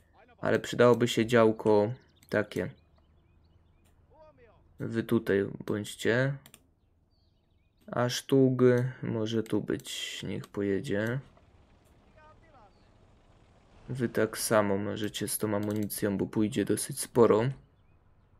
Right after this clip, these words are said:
No dobra. No możecie się tu rozłożyć. Zobaczmy w ogóle. No, wygląda naprawdę mocarnie ta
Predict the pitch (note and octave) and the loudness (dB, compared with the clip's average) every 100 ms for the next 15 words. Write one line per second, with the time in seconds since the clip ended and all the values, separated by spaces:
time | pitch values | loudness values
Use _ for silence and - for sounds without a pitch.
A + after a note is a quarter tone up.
0 | _ _ _ _ _ _ _ _ _ _ | _ _ _ _ _ _ _ _ _ _
1 | _ _ _ _ - F#3 A3 F#2+ - E2+ | _ _ _ _ -6 2 6 6 6 0
2 | F#2+ C3+ - G#2 C3 C#3 C3+ B2 A#2 A#2+ | -2 -6 -10 -4 -2 0 0 0 -2 -2
3 | B2+ - A#2 A2 A2 A2 A2+ A2 A2+ A2+ | -2 0 2 2 4 4 4 2 2 2
4 | A2+ C3 A2 A2 G2+ A2 G#2+ - - - | 2 0 -2 -2 2 6 6 2 -8 -20
5 | - - - _ _ _ _ _ - - | -20 -20 -20 _ _ _ _ _ 0 0
6 | - A#2 A2+ G#2+ B2 C3+ C#3 C#3 - A2+ | 0 -4 0 6 6 8 10 10 6 0
7 | A2+ - G#2+ G#2 A2 A2 - A2+ A2 - | 0 6 6 6 6 6 2 -2 0 4
8 | C3 G#2+ G#2 G#2 G#2 G#2 | 6 6 4 -2 -2 -2